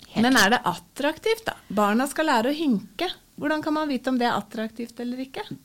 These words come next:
Speaker 1: Det kommer jo litt an på, eh, målgruppa. Hvis du velger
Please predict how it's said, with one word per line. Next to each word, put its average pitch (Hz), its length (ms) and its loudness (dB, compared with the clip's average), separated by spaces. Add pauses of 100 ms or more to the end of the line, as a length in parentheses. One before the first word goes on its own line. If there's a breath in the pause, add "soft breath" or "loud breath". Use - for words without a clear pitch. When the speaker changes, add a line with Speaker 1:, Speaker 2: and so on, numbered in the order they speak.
Speaker 1:
Det 185 220 -2
kommer 170 220 -4
jo 170 40 -2
litt 165 240 -8
an 156 240 -4
på, 180 140 -10
eh, 170 580 -6
målgruppa. 170 720 0
Hvis 202 180 0
du 180 120 -6
velger 160 580 -4